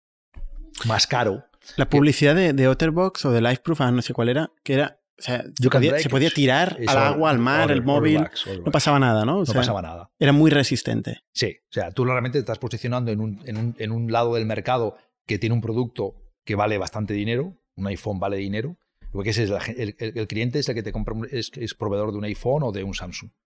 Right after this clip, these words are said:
Speaker 1: ¿eh? De alta gama, no hay otro.
Speaker 2: Hmm.
Speaker 1: El resto de los móviles, no, eh, no, no, no hay, no,
Speaker 2: Se
Speaker 1: no hay,
Speaker 2: compran
Speaker 1: no,
Speaker 2: fundas chinas
Speaker 1: eso
Speaker 2: y
Speaker 1: no va a
Speaker 2: ya
Speaker 1: ningún
Speaker 2: está.
Speaker 1: lado. Y tienes que tener un producto que sepa que va a resistir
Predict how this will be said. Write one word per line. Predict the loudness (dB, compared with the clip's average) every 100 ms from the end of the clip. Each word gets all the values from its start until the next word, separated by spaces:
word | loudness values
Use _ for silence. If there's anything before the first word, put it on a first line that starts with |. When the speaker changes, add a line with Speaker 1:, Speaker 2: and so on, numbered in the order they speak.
| _ -10
Speaker 1:
¿eh? | -10 -8 -8 -6 -10 -16 -12
De | -4 -4
alta | -2 -6
gama, | -8 -8
no | -6
hay | -4
otro. | -6 -12 _
Speaker 2:
Hmm. | 0 0
Speaker 1:
El | 0
resto | -4 -2
de | -2
los | -2
móviles, | -4 -2 -4 -4 -8
no, | -14 -12
eh, | -10
no, | -8 -6
no, | -6 -6
no | -6
hay, | -6
no, | -4
Speaker 2:
Se | -2
Speaker 1:
no |
hay, | 0
Speaker 2:
compran | 0 0
Speaker 1:
no, |
Speaker 2:
fundas | 2 0 0
chinas | 0 2 2
Speaker 1:
eso | 4
Speaker 2:
y |
Speaker 1:
no | 4
va |
a | 4
Speaker 2:
ya |
Speaker 1:
ningún | 0
Speaker 2:
está. | -2 -6
Speaker 1:
lado. | -8 _ _ _ _ _
Y | -4 -2
tienes | 0 0
que |
tener | 0 0
un | 2
producto | 2 2 0 -2 -2 -4
que | -4
sepa | -2 -2 -2 -2
que | -2
va | -2
a |
resistir | -2 -2 -4 -2 -2 -2 -8